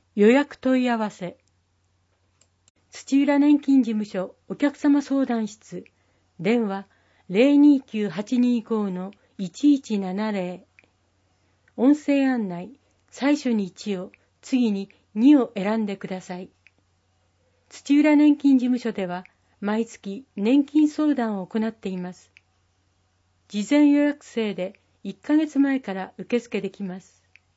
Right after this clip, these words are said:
四月の相談日は二十三日金曜日です。時間、午前十時から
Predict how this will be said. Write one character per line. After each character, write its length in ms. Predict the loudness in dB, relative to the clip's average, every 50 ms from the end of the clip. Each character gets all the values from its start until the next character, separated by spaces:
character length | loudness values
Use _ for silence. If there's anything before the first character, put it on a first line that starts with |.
| _ _ _ _ _ _ _ _ _ _ _ _ _ _
四 160 | -6 -4 -2
月 240 | -2 -2 -2 -2 -2
の 140 | -4 -4 -6
相 240 | -6 -6 -6 -6
談 200 | -4 -6 -6 -6
日 120 | -6 -8 -8
は 240 | -10 -12 -14 -16 _ _ _
二 200 | -6 -4 -4 -2
十 180 | -2 -2 -2 -2
三 260 | -2 -4 -4 -4 -4
日 400 | -4 -6 -8 _ -18 -18 -18 -20 _
金 280 | -2 4 6 8 8 8
曜 200 | 6 6 2 0
日 100 | -4 -8
で 140 | -10 -10
す。 220 | -14 -14 _ _ _ _ _ _ _ _ _ _ _ _ _ _ _ _ _ _ _ _ _ _
時 160 | _ -14 -12 -6
間、 380 | -4 -4 -4 -4 -8 -12 -16 -20 _ _ _ _ _ -4
午 160 | -2 -2 0
前 200 | 2 2 2 0
十 200 | 0 -4 -4 -6
時 140 | -6 -8 -12
か 160 | -10 -10 -8
ら 180 | -8 -10 -14